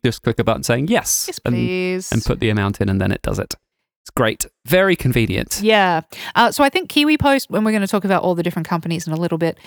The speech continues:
Speaker 2: Kiwi Post, I think, is T B C. So certain ones are with certain banks, so you can't necessarily pay for all of these different companies through your particular bank. So it's, you might wanna think about that, uh, and have a look at the different details if that's something you're wanting to do.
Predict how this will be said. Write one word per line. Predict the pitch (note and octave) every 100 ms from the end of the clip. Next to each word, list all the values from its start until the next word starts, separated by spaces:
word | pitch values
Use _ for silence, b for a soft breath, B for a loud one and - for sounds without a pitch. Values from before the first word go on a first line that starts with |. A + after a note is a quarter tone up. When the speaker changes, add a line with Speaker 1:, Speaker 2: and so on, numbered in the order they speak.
| B -
Speaker 2:
Kiwi | A#3 A#3
Post, | A3+ G#3
I | F#3+
think, | G3 F#3
is | -
T | G3
B | E3
C. | E3+ F#3 E3+ E3+ F3 -
So | G3+
certain | - C4 B3+
ones | A3 G#3+
are | G3
with | F3+
certain | G3 F#3 E3+
banks, | D#3 F3 -
so | - E3+ E3+ B B B F#3+
you |
can't | - G3+ -
necessarily | F#3 F#3+ F#3 F3 E3+
pay | - E3+
for | - E3 - _
all | E3 E3+ F3 F#3+ G#3 A3 -
of | F#3 F#3 F3+
these | F#3 F#3
different | - F3 F#3
companies | - F3+ F#3 F3+ F3
through | - E3
your | D#3+
particular | D#3 - E3 D#3+ D#3+
bank. | D#3 G2 - - -
So | D3+ G2 -
it's, | - - _ _
you | B2 C#3+
might | C#4+ D#4
wanna | C#4+
think | C#4+ B3+ A#3+
about | G#3 E3
that, | - E3 E3 - -
uh, | F3+ E3+
and | F3 E3+
have | F3+
a |
look | F3+ E3+
at | E3+
the | E3+
different | E3 E3
details | D#3+ D3+ E3 D#3
if | E3+
that's | E3 -
something | E3+ - E3
you're | E3
wanting | D#3+ D#3+ E3
to | G3+
do. | C#4 C#4